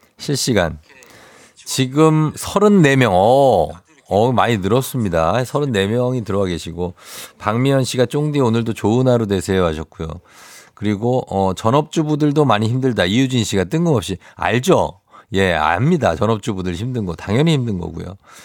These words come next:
그다음에, 어, 방-, 아, 첫째 학교에 데려다 주는, 데려다 주러 가는 길인데 많이 피곤하다고 합니다. "힘내라, 우리 딸." 하셨고요. 부모님들이 더 피곤합니다. 그리고 나무향기님, 크크크.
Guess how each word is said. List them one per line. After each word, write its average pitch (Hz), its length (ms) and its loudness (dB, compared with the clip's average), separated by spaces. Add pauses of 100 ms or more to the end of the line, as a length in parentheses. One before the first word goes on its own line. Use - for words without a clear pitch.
(280)
그다음에, 117 600 2
어, 101 320 0
방-, 95 240 -4
아, 104 100 -8
첫째 175 360 -2
학교에 160 340 0
데려다 123 400 2
주는, 110 400 -2 (220)
데려다 120 340 0
주러 117 180 0
가는 104 320 -2
길인데 98 440 0 (360)
많이 92 240 -2
피곤하다고 123 600 0
합니다. 82 340 -4
"힘내라, 151 460 2
우리 104 200 0
딸." 101 200 2
하셨고요. 82 400 -4 (580)
부모님들이 120 480 0
더 95 140 -6
피곤합니다. 98 720 -4 (640)
그리고 107 320 -2
나무향기님, 135 1040 2
크크크. - 640 -8